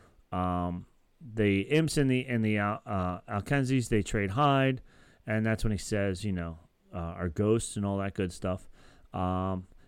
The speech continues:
th-, now, they were burning the wool. I was a little confused if they were burning the wool out of anger, like a big middle finger to the Imperials,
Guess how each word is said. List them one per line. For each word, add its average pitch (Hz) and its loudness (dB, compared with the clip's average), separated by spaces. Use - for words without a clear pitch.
th-, 175 2
now, 170 6
they 165 2
were 175 8
burning 180 4
the 165 6
wool. 120 4
I 131 0
was 135 4
a 156 6
little 190 8
confused 160 4
if 131 4
they 131 8
were 127 8
burning 156 6
the 175 4
wool 156 4
out 117 2
of 98 4
anger, 160 2
like 110 0
a 110 2
big 117 6
middle 127 6
finger 143 0
to 165 -2
the 160 0
Imperials, 170 4